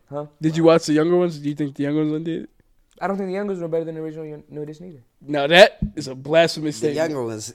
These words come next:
Speaker 2: The
Speaker 3: I'm
Speaker 2: younger
Speaker 3: not gonna
Speaker 2: ones
Speaker 3: lie,
Speaker 2: were
Speaker 3: the younger ones was
Speaker 2: great.
Speaker 3: in their
Speaker 2: They
Speaker 3: bag.
Speaker 2: had it.
Speaker 3: Going, they was in their bag.
Speaker 2: Jahi?
Speaker 1: They had a. They
Speaker 3: Yes.
Speaker 1: had. They had a.
Speaker 2: Hey, Ja
Speaker 3: Yeah.
Speaker 2: Ki-, hey, and that's
Speaker 3: He was in his bag.
Speaker 2: non-biased.
Speaker 3: Yeah.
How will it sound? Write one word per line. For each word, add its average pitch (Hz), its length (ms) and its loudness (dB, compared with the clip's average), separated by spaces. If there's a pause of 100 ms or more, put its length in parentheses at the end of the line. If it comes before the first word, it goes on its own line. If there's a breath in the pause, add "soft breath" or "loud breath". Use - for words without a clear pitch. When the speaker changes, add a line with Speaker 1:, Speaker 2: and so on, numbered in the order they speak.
(120)
Speaker 2:
The 185 140 2
Speaker 3:
I'm 202 60 8
Speaker 2:
younger 220 60 12
Speaker 3:
not 254 120 12
gonna 214 100 12
Speaker 2:
ones 190 160 12
Speaker 3:
lie, 139 140 4
Speaker 2:
were 143 60 0
Speaker 3:
the 143 80 -2
younger 151 300 -4
ones 117 260 -8
was 120 120 -8
Speaker 2:
great. 247 360 12
Speaker 3:
in 247 60 6
their 233 100 0
Speaker 2:
They 208 120 10
Speaker 3:
bag. 196 80 10 (100)
Speaker 2:
had 196 120 6
it. 123 140 0
Speaker 3:
Going, 135 280 -6 (260)
they 147 180 -4
was 120 200 -8
in 110 120 -8
their 92 120 -10
bag. 156 140 -8
Speaker 2:
Jahi? 262 580 10
Speaker 1:
They 156 160 0
had 185 200 0
a. 160 80 -2
They 156 120 0
Speaker 3:
Yes. 147 300 2
Speaker 1:
had. 170 100 2
They - 40 -2
had 208 140 0
a. 175 40 2
Speaker 2:
Hey, 185 380 12 (380)
Ja 247 280 4
Speaker 3:
Yeah. 226 80 -6
Speaker 2:
Ki-, - 280 -2 (840)
hey, 143 300 0 (720)
and 175 140 2
that's 196 140 8
Speaker 3:
He 170 80 0
was 175 200 4
in 220 80 2
his 170 80 -2
bag. 185 140 6
Speaker 2:
non-biased. 240 480 2 (220)
Speaker 3:
Yeah. 98 320 -8